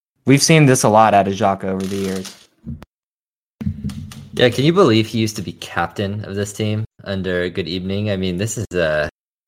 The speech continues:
Speaker 2: it's crazy what's happened to his career arc. But, man, where do we start here? I mean, it's quite,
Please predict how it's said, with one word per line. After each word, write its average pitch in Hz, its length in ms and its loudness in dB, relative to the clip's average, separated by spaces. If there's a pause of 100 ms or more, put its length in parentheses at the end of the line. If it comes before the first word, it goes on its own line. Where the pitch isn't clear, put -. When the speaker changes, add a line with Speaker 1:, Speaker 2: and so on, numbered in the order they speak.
Speaker 2:
it's - 300 -20
crazy 101 540 0
what's 82 200 -4
happened 82 400 -2
to 82 120 -4
his 85 200 -6
career 82 640 -2
arc. 80 500 -6
But, 90 320 0 (1600)
man, 175 240 6
where 156 100 8
do 240 80 8
we 233 80 8
start 101 440 4
here? 85 460 -4
I 120 100 -2
mean, 120 160 0
it's 175 180 2
quite, 127 460 4